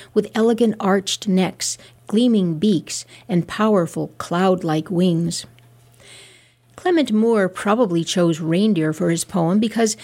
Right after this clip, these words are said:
he wanted an animal that was native to the Arctic regions where Santa was said to reside. But he was also likely to have been responding to an old folk memory passed down almost unconsciously through the generations and finally given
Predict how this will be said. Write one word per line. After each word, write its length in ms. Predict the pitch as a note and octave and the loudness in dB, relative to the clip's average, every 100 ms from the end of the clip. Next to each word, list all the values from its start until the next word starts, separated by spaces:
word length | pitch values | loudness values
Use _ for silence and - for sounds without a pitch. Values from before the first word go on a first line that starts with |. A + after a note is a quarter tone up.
| - | -18
he 140 | - B3+ | -4 0
wanted 440 | A3+ C4 C#4 C4 | 2 2 0 0
an 100 | B3 | 0
animal 500 | - F#3+ G3+ G3 G3+ | 0 2 2 2 0
that 200 | F3+ - | -2 -4
was 180 | E3+ - | -4 -2
native 480 | E3 F#3+ A3 A3+ - | 0 0 2 0 -2
to 80 | F3+ | 0
the 160 | F3+ | 0
Arctic 400 | E3+ G#3+ G#3+ - | 2 0 0 -2
regions 420 | F#3 F3+ F#3+ G3 | -2 0 0 0
where 160 | F#3+ F3+ | 0 -2
Santa 440 | - A3 A3+ G3 | 0 0 0 0
was 180 | E3 E3+ | -2 -4
said 220 | - F#3 | -2 -2
to 100 | F#3 | -2
reside. 640 | F3 F3 G3 G3 F3+ E3+ F3+ - _ - - - - - | -2 0 0 2 0 -2 -6 -16 _ -20 -20 -20 -18 -4
But 80 | B3+ | 0
he 100 | C#4+ | 2
was 160 | C#4 A3 | 0 0
also 440 | A#3 D#4 - F#3 | 0 0 0 0
likely 460 | F3+ F#3+ G3 G#3 G3+ | 2 0 2 0 2
to 140 | G3+ | 0
have 120 | F#3+ | 0
been 160 | G#3 G3 | 2 2
responding 800 | F#3+ - A3+ A#3 A#3+ A#3 A#3 A3 | 0 -2 0 2 2 2 0 0
to 180 | G#3 | 0
an 160 | F3+ D#3+ - | 0 -2 0
old 560 | F#3+ A#3 A#3 A#3 A3+ | 2 2 2 2 -2
folk 440 | - - G#3 F#3 F3+ | -6 -2 -2 0 -2
memory 460 | F3 E3+ E3 D#3+ | 0 2 0 -2
passed 460 | - F3 G3 G#3 - | -4 -2 -2 -2 -2
down 320 | G3+ G3+ G3+ - - - | 2 2 0 -2 -16 -2
almost 440 | C#4 D4+ C#4+ C4+ - | 2 4 2 0 0
unconsciously 920 | C4 C4 - A#3+ A#3+ G3+ E3 F3+ E3 | 2 2 0 0 2 0 -2 -2 -2
through 220 | - G#3+ | 0 0
the 100 | G#3 | 2
generations 800 | F#3 G3 G3 F#3+ G3 - F3 E3+ | 2 2 2 2 2 0 -2 -2
and 160 | F3 E3+ | -4 -4
finally 480 | - A#3+ B3 A#3 G3+ | 0 2 2 2 0
given 380 | G#3+ A3 G#3 | 0 2 2